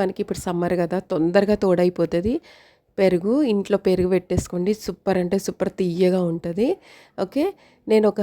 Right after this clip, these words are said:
హండ్రెడ్ గ్రామ్స్ కర్డ్ తీసుకున్నా. హండ్రెడ్ గ్రామ్స్ కర్డ్‌లో ఒక టీ స్పూన్ కారం, ఒక టీ స్పూన్ సాల్ట్, రెండు మిక్స్ చేసుకోవాలి. మంచిగా బీట్ చేసుకోండి పెరుగుని. ఇంట్లో పెట్టిన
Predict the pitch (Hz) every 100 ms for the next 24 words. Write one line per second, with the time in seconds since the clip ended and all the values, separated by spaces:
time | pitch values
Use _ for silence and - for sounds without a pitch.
0 | 196 185 190 185 190 190 202 - 185 180
1 | 180 175 - 170 202 269 226 190 196 190
2 | 185 185 - 185 180 175 202 269 269 214
3 | 233 226 - 220 220 202 185 202 254 226
4 | 196 196 190 - 247 - 165 151 160 -
5 | 160 - - - - - 196 196 208 214
6 | 190 - - 185 - 170 170 220 202 190
7 | - 233 226 202 190 175 180 - 180 175
8 | 175 175 175 185 208 359 - - - -
9 | 214 226 214 202 202